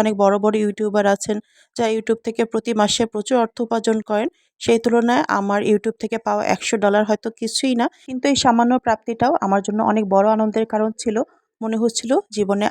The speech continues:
আরেকটা অর্জন যোগ করতে পেরেছি, আর সেই কারণেই আজকের এই সেলিব্রেশন। আর এই তো আপনাদের সঙ্গে কথা বলতে বলতে কিন্তু আমার আব্বা আম্মা, ছোট বোন আর আমার বড় মেয়ে মাইশাও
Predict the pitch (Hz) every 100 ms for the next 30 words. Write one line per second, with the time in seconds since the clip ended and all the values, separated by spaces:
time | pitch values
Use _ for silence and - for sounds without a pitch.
0 | 190 190 - 220 196 190 220 240 190 180
1 | 190 175 185 185 185 - - 208 _ _
2 | _ 220 202 226 214 220 247 - 202 -
3 | 208 208 220 226 208 - 233 262 _ _
4 | - 226 - 262 226 214 208 - 226 226
5 | 220 226 214 220 226 226 220 226 226 214
6 | 262 262 196 196 190 185 202 202 196 214
7 | 214 202 196 214 220 190 190 196 190 190
8 | 202 202 190 - 220